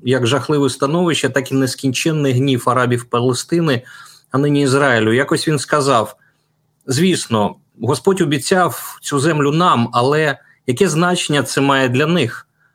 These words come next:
Ми пережили антисемітизм, нацистів, Гітлера, Аушвіц. Але хіба це була їхня провина? Вони бачать лише одне. Ми прийшли сюди і вкрали у них країну».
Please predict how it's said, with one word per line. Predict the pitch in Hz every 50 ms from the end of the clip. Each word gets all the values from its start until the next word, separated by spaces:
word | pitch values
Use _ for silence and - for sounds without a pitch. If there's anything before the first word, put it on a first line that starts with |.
| _ _ -
Ми | 156 160
пережили | - 180 170 165 143 185 196 196 180
антисемітизм, | 175 160 - 151 - - 156 151 139 123 - 127 127 117 110 120 131 143 139 - _ _ _ _ _ _ _ _ -
нацистів, | 127 147 147 - - 131 117 110 110 - - - 123 117 117 - - _ -
Гітлера, | 123 117 139 143 123 113 - 120 110 107 110 107 104 107 113 _ _ -
Аушвіц. | - 135 127 120 113 113 - - 117 110 117 - - - _ _ _ _ _ _ _ _ _ -
Але | 131 135 147 160
хіба | 156 - - 170 147 185 196
це | 190 - -
була | 156 151 160 165 165
їхня | 170 175 226 240 - - 147 151
провина? | 131 - 131 131 120 113 113 107 101 104 101
Вони | 104 123 143 165
бачать | 147 156 175 190 185 - 185 175 - -
лише | 143 147 139 - - 175 165
одне. | 160 160 147 139 143 139 127 110 101 - - _ _ _ _ _ _ _ -
Ми | 143 165 165
прийшли | - 156 160 160 - - - 180 185 165
сюди | - - - 143 135 127 156 202 208
і | 208 202 135
вкрали | 123 - - - 147 147 147 156 165
у | 165 156
них | 135 131 139 123 -
країну». | - 139 143 139 139 123 110 104 - - -